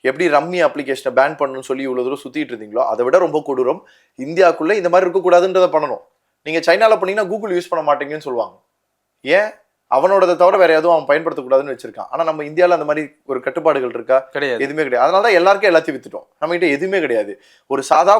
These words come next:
Speaker 1: கூலி தொழிலாளியில ஒரு விவசாயத்துல உட்காந்து என்னன்னே தெரியாம நூத்தம்பது ரூபா கூலி வேலையில பாக்குறவனுக்கு ஒரு விஷயத்துல இப்படி வருதுன்னா அவன் குடும்பமே எப்படி செதஞ்சு போயிருக்கு. அவன் என்ன நினைப்பான்? எங்க அம்மா எப்படிப்பட்டவங்களா இருப்பாங்க, நல்லவங்களா கெட்டவங்களா?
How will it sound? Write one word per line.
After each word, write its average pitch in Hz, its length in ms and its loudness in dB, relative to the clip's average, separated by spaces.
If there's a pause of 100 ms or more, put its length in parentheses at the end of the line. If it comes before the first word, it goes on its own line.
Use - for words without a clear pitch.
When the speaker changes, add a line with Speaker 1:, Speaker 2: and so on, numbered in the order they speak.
Speaker 1:
கூலி 202 260 -4
தொழிலாளியில 143 520 2 (180)
ஒரு 151 160 0
விவசாயத்துல 156 580 0
உட்காந்து 139 400 -2 (100)
என்னன்னே 170 320 -4
தெரியாம 147 320 -2
நூத்தம்பது 143 340 0
ரூபா 143 120 0
கூலி 202 200 -4
வேலையில 135 320 0
பாக்குறவனுக்கு 135 460 -2
ஒரு 131 160 -4
விஷயத்துல 147 300 -6
இப்படி 110 200 -8
வருதுன்னா 113 340 -6 (460)
அவன் 117 180 -10
குடும்பமே 202 340 0
எப்படி 165 220 -4
செதஞ்சு 147 320 -8
போயிருக்கு. 107 280 -6 (880)
அவன் 190 160 2
என்ன 220 160 4
நினைப்பான்? 175 360 2
எங்க 131 160 -4
அம்மா 165 180 -2 (100)
எப்படிப்பட்டவங்களா 123 640 -2
இருப்பாங்க, 110 260 -8 (120)
நல்லவங்களா 135 420 -2
கெட்டவங்களா? 113 340 -6